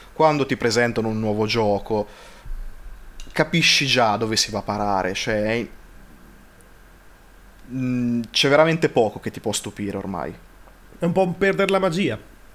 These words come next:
Speaker 1: Sì.
Speaker 2: È un po' un perdere la magia.
Speaker 1: È un po' un perdere la magia, soprattutto perché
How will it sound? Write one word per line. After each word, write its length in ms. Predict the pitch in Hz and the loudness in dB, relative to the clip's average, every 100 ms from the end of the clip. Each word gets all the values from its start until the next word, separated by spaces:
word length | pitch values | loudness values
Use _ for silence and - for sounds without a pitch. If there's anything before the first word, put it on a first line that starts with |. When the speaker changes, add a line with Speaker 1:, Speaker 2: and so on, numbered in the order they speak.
| - - | -20 -14
Speaker 1:
Sì. 360 | - 190 131 - - - - - - - - - - - - - - - - - - - | -2 0 0 -4 -20 -20 -20 -20 -20 -20 -20 -20 -20 -20 -20 -20 -20 -20 -20 -20 -20 -6
Speaker 2:
È 80 | 131 | -4
un 80 | |
po' 80 | 123 | 0
un 80 | 139 | 0
perdere 300 | 143 127 135 | 0 2 2
la 80 | 135 | 2
magia. 280 | 131 120 110 | 0 0 0
Speaker 1:
È 60 | |
un 100 | 165 | 4
po' 100 | 175 | 6
un 100 | 214 | 6
perdere 340 | 208 180 160 151 | 8 6 6 4
la 80 | |
magia, 420 | 143 131 107 104 107 | 4 2 2 0 2
soprattutto 840 | - 139 160 - 208 214 - 170 | 0 2 -2 -2 -2 -2 0 -2
perché 1400 | - 135 123 - 135 127 123 123 120 120 120 113 110 107 | 2 2 2 2 4 6 6 6 6 6 4 6 4 2